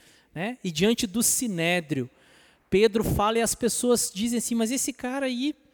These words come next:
não é um, um galileu, não é uma pessoa simples, como é que ele fala com essa convicção?" Aí vocês vão ter que concordar comigo que eu estou falando de uma pregação que veio depois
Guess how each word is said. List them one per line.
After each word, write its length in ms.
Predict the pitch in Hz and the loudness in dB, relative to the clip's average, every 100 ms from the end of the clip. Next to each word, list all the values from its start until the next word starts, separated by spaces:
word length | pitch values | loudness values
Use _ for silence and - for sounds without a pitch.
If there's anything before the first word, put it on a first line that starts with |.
| _ _ _ _ _ _ _ _ | _ _ _ _ _ _ _ _
não 240 | 226 226 220 | 0 2 4
é 160 | 269 | 2
um, 460 | 320 294 262 247 226 _ - | 0 -2 -4 -4 -8 _ -6
um 140 | 233 220 | -4 2
galileu, 600 | 247 247 208 180 247 285 | 2 2 0 2 2 2
não 160 | 233 | 2
é 40 | 247 | 2
uma 60 | |
pessoa 400 | 254 254 - 277 | 0 -2 0 -2
simples, 520 | 214 - 220 269 254 - | 0 0 0 0 -2 -4
como 140 | 240 | -4
é 60 | 269 | -4
que 100 | 330 | -2
ele 100 | 220 | -2
fala 380 | - 220 277 | -2 -4 -4
com 100 | - | -2
essa 220 | 247 - - | -2 -2 -4
convicção?" 840 | 247 233 233 - - - 202 214 _ _ _ _ _ _ _ _ _ _ _ _ _ - | -2 -2 -4 -4 -4 -2 -2 -2 _ _ _ _ _ _ _ _ _ _ _ _ _ -10
Aí 140 | 156 156 | -6 -4
vocês 300 | 175 - 175 | -4 -2 -2
vão 100 | 185 | -2
ter 160 | 196 | -4
que 100 | - | -6
concordar 520 | - 202 202 185 196 | -4 -2 -2 0 -2
comigo 480 | 196 220 190 202 180 | 0 0 0 -2 -4
que 100 | - | -2
eu 80 | 180 | 0
estou 340 | 170 - 202 | 0 2 2
falando 560 | 202 - 196 175 196 208 | 2 0 0 0 0 -2
de 120 | 175 | -2
uma 120 | 202 | -4
pregação 640 | 196 196 185 170 - 196 220 | -2 -4 -4 -4 -2 -2 -2
que 140 | 208 | -4
veio 260 | 160 214 202 | -2 0 0
depois 1000 | 190 294 - 214 233 320 - - - | 0 0 6 8 10 8 4 2 0